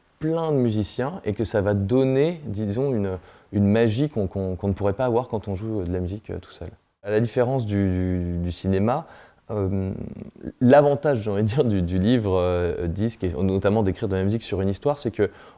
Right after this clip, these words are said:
on n'est pas contraint par la forme. C'est-à-dire que, euh, là où, euh, au cinéma, on va avoir une durée très précise sur une scène et on va devoir composer, par exemple,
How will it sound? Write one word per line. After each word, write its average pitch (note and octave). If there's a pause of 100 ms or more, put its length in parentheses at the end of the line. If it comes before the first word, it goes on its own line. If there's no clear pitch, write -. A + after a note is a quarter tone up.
on G#2
n'est G#2
pas C3+
contraint A#2+
par G#2+
la G#2
forme. F2+ (280)
C'est-à-dire G2+
que, G2 (340)
euh, F#2 (100)
là A2
où, A2+
euh, F#2
au G2+
cinéma, A2
on G2
va F#2
avoir F#2+
une F#2+
durée G2+
très B2+
précise A#2
sur G2
une G2+
scène A2+
et G2+
on F#2
va F#2
devoir G2
composer, G2+
par F2+
exemple, G2